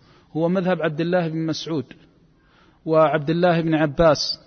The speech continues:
وقال به عطاء ومجاهد والأوزاعي والثوري <clears throat> والشعبي، وهو مذهب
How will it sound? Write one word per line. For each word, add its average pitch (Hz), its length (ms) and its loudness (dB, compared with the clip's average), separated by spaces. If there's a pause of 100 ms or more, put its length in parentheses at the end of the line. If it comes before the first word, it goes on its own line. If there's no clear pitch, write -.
(140)
وقال 170 360 0
به 165 240 0
عطاء 160 720 2
ومجاهد 151 800 2
والأوزاعي 151 880 0
والثوري 147 640 -2 (580)
<clears throat> - 240 2
والشعبي، 156 680 -4 (1500)
وهو 156 240 0
مذهب 185 460 2